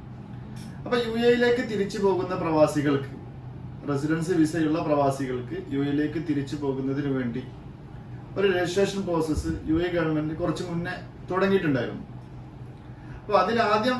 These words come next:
നമ്മൾ രജിസ്ട്രേഷൻ ചെയ്യാൻ നമ്മളെ പാസ്പോർട്ടിന്റെ കോപ്പി, എമിറേറ്റ്സ് ഐ ഡി,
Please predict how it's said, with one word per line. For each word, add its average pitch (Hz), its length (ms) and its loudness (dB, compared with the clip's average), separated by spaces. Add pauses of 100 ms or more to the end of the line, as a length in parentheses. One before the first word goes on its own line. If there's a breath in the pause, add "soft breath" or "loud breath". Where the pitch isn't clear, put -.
നമ്മൾ 214 240 -2
രജിസ്ട്രേഷൻ 196 440 4
ചെയ്യാൻ 180 240 2 (180)
നമ്മളെ 170 280 -4
പാസ്പോർട്ടിന്റെ 156 600 2
കോപ്പി, 151 300 2 (200)
എമിറേറ്റ്സ് 147 460 0
ഐ - 20 2 (100)
ഡി, 147 80 2